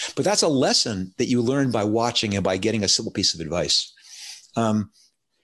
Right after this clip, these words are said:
and it's why the advice I give to people who always come to me and go, "All right, Mark, I'm looking for a job and I'm trying to get this b-, b-, b-,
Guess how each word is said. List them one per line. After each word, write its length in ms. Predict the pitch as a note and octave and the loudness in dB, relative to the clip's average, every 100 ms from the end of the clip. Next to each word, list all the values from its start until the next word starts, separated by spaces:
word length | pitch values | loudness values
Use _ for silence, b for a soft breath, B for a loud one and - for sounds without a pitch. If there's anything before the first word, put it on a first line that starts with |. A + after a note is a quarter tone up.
| _ | _
and 120 | D3 C#3+ | 0 2
it's 180 | - | 2
why 400 | E3 D#3+ F#3+ E3 - - _ _ _ - | 2 2 4 2 -4 -20 _ _ _ -4
the 180 | A2+ C3 | 0 2
advice 460 | A2+ C#3 D3+ - - | 2 2 2 2 0
I 100 | B2 | 0
give 340 | - C#3+ C#3 | 2 2 0
to 100 | A#2 | -2
people 320 | - C#3 C3+ | 0 2 2
who 80 | A2+ | 2
always 240 | A2+ C#3+ | 2 2
come 220 | - C3+ B2+ | 0 -2 0
to 60 | |
me 120 | A#2 | 2
and 100 | A2 | 2
go, 280 | A2 A2 A2 B B _ _ - | 2 2 0 B B _ _ -2
"All 80 | C#3 | 0
right, 160 | B2+ D#3+ - | 0 -2 0
Mark, 340 | D#3+ D#3 - B B B | 2 2 -2 B B B
I'm 80 | B2 | 0
looking 180 | C#3+ F3+ | 2 2
for 140 | D3+ | 2
a 60 | C3+ | 2
job 480 | G#2+ D3 D#3 C3+ A#2 | 2 2 2 2 2
and 100 | A#2 | 0
I'm 120 | A2 | 0
trying 260 | - E3 E3 | 2 2 2
to 60 | |
get 220 | C#3 C#3 | 2 0
this 180 | C3+ B2+ | 2 0
b-, 380 | - C#3 D#3+ D#3 | 0 0 2 4
b-, 180 | C3 C3+ | 2 -2
b-, 220 | - B2 | -2 -4